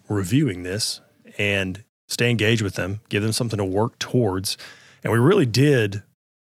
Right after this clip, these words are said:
pull the curtain back on everything that lenders are looking at when they determine interest rates. Some of it may not apply to every single lender on every single loan, but these are all the things that people are looking at.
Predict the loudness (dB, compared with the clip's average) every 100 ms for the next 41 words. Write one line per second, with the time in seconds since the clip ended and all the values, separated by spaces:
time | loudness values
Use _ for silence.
0 | _ -16 -4 2 2 2 0 0 0 0
1 | -2 -4 -2 -2 -6 -10 -16 _ -2 2
2 | 4 2 2 0 0 -2 0 0 0 -2
3 | -2 -4 -6 -6 -4 -4 -4 -4 -4 -4
4 | -6 -6 -6 -6 -8 -12 -20 -20 -12 -4
5 | 0 2 4 2 0 0 2 4 2 2
6 | 2 2 0 -2 0 -2 -2 -2 0 0
7 | 0 0 -2 -4 -6 -4 -2 -2 -4 _
8 | _ _ _ -2 2 4 6 4 4 0
9 | -2 -2 -4 -6 -6 -6 -6 -8 -8 -10